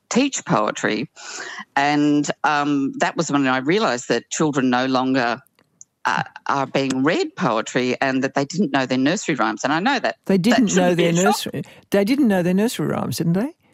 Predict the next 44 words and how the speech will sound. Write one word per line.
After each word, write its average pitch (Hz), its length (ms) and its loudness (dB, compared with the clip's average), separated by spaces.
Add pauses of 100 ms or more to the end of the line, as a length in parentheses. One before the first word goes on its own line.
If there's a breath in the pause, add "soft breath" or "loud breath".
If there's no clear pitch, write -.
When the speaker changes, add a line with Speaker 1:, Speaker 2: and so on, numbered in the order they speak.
(140)
Speaker 1:
They 254 80 0
didn't 370 220 -6 (100)
know 214 60 0 (120)
their 214 80 0
nursery 381 400 0
rhymes. 160 460 -2
And 226 120 0
I, 240 100 -2
that 349 200 -4
came 277 260 -2
as 214 120 -2
a 233 60 0
shock 403 320 -2
to 320 100 2
me. 160 280 -2 (600 loud breath)
Um, 190 480 0 (140)
and 208 440 -2 (280)
then, 392 100 2 (240)
uh, 226 100 0 (140)
you 302 160 0
know, 277 180 0
after, 403 480 0
I've 285 120 -4
had 370 180 -2
quite 339 180 0
a 202 60 -2
lot 196 140 0
of 156 80 -12
response 262 460 -4
to 254 140 0
the, 151 240 0 (120)
the 175 120 2
article, 269 460 -2
and 220 100 2
afterwards 370 300 -2
I 262 80 0
thought, 320 200 -4
"Well, 359 160 -2 (540 soft breath)
maybe 381 140 2 (260)
I'm 359 120 0
imagining 247 560 -2
that 202 120 0
I 214 140 0
s-, 285 160 -8